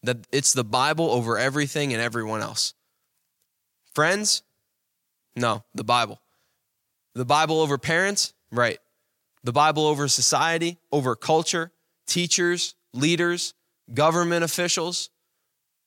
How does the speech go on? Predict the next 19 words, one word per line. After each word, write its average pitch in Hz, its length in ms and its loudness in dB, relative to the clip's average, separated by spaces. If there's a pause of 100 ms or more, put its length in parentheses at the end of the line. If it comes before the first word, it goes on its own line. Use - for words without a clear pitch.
(100)
The 135 120 -2
Bible 160 400 4
over 151 280 2
even 165 300 0
your 156 180 2
own 143 140 0
feelings 170 640 0
or 139 140 0
your 123 140 -2
circumstances. 170 960 0 (240)
Listen 202 300 2
to 170 100 2
this, 190 280 0 (240)
even 196 300 -6
the 170 80 -4
Bible 175 520 -2
over, 156 420 0 (880)
over 165 220 0
pastors 160 640 0